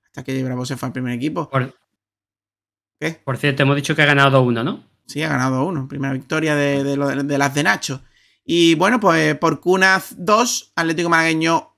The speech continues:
Speaker 1: uno. Primera derrota de los de Funes, que están acostumbrados, el entrenador por lo menos está acostumbrado el año pasado. A ver qué equipo la, la ha hecho, también hay que decir, a ver qué equipo la ha hecho el súper coordinador de la cantera, eh, amigo de Manolo Gaspar,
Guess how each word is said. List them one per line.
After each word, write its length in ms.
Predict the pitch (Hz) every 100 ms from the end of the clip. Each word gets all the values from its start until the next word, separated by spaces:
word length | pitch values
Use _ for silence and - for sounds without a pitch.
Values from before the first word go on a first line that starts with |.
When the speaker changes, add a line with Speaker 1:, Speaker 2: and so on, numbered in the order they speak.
| -
Speaker 1:
uno. 380 | 247 185 139 _ _ _ _
Primera 280 | 156 165
derrota 440 | 160 160 165 160 170
de 60 |
los 140 | 170 170
de 80 | 170
Funes, 280 | 185 190 196
que 60 |
están 180 | 202 160
acostumbrados, 760 | 156 151 151 156 156 151 143 -
el 80 | 160
entrenador 360 | 147 139 139 147
por 80 |
lo 60 | 165
menos 120 | 180
está 80 | 190
acostumbrado 520 | 170 - 151 202 196
el 40 | 175
año 140 | 151
pasado. 240 | 147 185 254 - - - _ _ _ _ _ _ _ _ _
A 120 | 151
ver 100 | 156
qué 60 | 170
equipo 280 | 156 165 196
la, 340 | 180 160 151
la 160 | 147 151
ha 80 | 151
hecho, 340 | 147 165 143
también 240 | 139 131
hay 40 | 131
que 40 | 139
decir, 260 | 135 233
a 60 | 139
ver 80 | 143
qué 80 | 143
equipo 200 | 151 170
la 100 | 156
ha 40 |
hecho 460 | 160 - 202 - _ _ _ _
el 180 | 160 147
súper 1040 | - - - - 190 175 151 151 143 135 _ _ _ _ _
coordinador 440 | 160 151 147 143
de 60 | 143
la 80 | 147
cantera, 640 | 147 139 151 160 196 - _ _ _
eh, 480 | 160 151 147 143 139
amigo 400 | 139 147 156 151
de 280 | 147 147 147
Manolo 260 | 147 147 147
Gaspar, 580 | 147 - 160 170 -